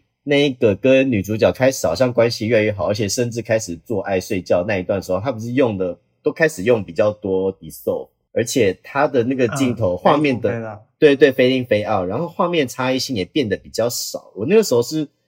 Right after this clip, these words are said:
Speaker 1: 这个是我这次重看突然间留意到，就是它里面有一段，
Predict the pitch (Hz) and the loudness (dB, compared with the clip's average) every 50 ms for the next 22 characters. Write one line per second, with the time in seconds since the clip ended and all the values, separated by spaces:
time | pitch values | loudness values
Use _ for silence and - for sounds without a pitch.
0 | _ _ _ _ _ _ _ _ _ _ _ _ _ _ _ _ _ - 277 254 | _ _ _ _ _ _ _ _ _ _ _ _ _ _ _ _ _ 2 4 4
1 | 185 - - 196 170 120 - - 131 147 135 - 110 98 98 131 120 107 104 98 | 4 4 4 4 4 4 4 2 0 0 0 0 -4 -4 -2 -2 -2 -2 -4 -6
2 | - _ _ _ _ _ - 147 123 110 107 110 110 98 85 82 101 104 92 85 | -10 _ _ _ _ _ 0 0 0 2 0 -2 -2 -2 -2 -2 -4 -4 -6 -4
3 | - - 80 69 82 113 139 160 170 180 135 107 123 143 135 107 87 82 85 - | -4 -6 -6 -4 -6 -8 -8 -4 -4 -2 -2 0 0 0 0 0 -2 -4 -6 -8
4 | _ - 143 127 113 104 101 | _ 4 4 4 4 2 -2